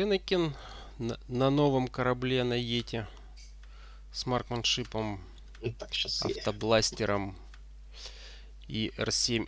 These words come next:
Speaker 1: А семь.
Speaker 2: Так, мне, мне нужно просто прочитать, что они делают, и осознать это, <laughs> потому что ещё, ещё пока плаваю в два ноль.
Speaker 1: Ну смотри, автобластер
Speaker 2: Ну, ну, это понятно.
Speaker 1: Понятно.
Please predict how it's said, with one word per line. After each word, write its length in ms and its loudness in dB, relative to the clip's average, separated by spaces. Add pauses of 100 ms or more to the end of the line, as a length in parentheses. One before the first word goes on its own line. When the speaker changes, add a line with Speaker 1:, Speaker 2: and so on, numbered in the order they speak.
Speaker 1:
А 80 -2
семь. 420 2 (2500)
Speaker 2:
Так, 160 -2
мне, 120 8
мне 360 10
нужно 220 6
просто 180 2
прочитать, 320 6
что 180 4
они 140 8
делают, 400 6
и 40 8
осознать 480 4
это, 140 0 (140)
<laughs> 140 -10
потому 300 -4
что 180 -8
ещё, 260 -8 (680)
ещё 200 -4
пока 180 -2
плаваю 400 6
в 60 0
два 160 4
ноль. 220 2 (920)
Speaker 1:
Ну 100 6
смотри, 380 4 (760)
автобластер 800 4
Speaker 2:
Ну, 60 -16 (580)
ну, 100 6
это 120 8
понятно. 460 4 (1160)
Speaker 1:
Понятно. 540 0